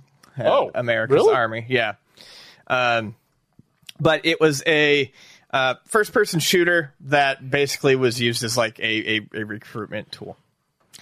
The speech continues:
Speaker 1: Um, and no more. I guess they've decided to, uh, it's not worth keeping up anymore. It reached twenty million players. Twenty million players is a,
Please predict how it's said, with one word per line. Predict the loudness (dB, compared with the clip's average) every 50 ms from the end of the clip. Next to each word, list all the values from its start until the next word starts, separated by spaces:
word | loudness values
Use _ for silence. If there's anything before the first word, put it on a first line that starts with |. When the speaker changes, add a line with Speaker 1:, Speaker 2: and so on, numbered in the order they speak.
| _ _ _ _ -6
Speaker 1:
Um, | -4 -4 -2 -2 -4 -6 -8 -12 -14
and | -12 -10 -8 -8 -8 -10 -12 -14 -12 -4
no | 0 0 2
more. | 2 2 2 2
I | 0 -2 0
guess | 0 0 -2 0 0
they've | -2 -2 -2 -2
decided | -6 -6 -4 -2 -2 -2 -2 -4 -6 -6 -6
to, | -6 -2 0 0 -2 -2 -6 -10 -14 _ -14
uh, | -10 -6 -6 -4 -4
it's | -6 -6 -4
not | -4 -4 -2
worth | -2 -4 -6 -6
keeping | -4 -4 -4 -2 -2 -2
up | 0 0 0
anymore. | 0 0 0 2 2 0 0 -2 -4 _ _ -20 -20 -20 -20 -18 -20 -12 -4 -2
It | 0 0 0 0
reached | 0 2 2 2 0 -4 -8 -8
twenty | -8 -2 0 0 0 2 2 2
million | 2 2 4 4 2 2 0 -2
players. | -2 0 2 2 2 2 0 0 -2 -6 -10 -12 -18 _ _ _ _ _ _ _ _ _ _ _ _ _ _ _ _ _ _ _ _ _ _ _ _ _ _ _ _ _ _ _
Twenty | -2 0 2 4 4
million | 4 4 4 4 4 2 2
players | 0 0 0 2 2 0 -2 -4 -6
is | -4 0
a, | 2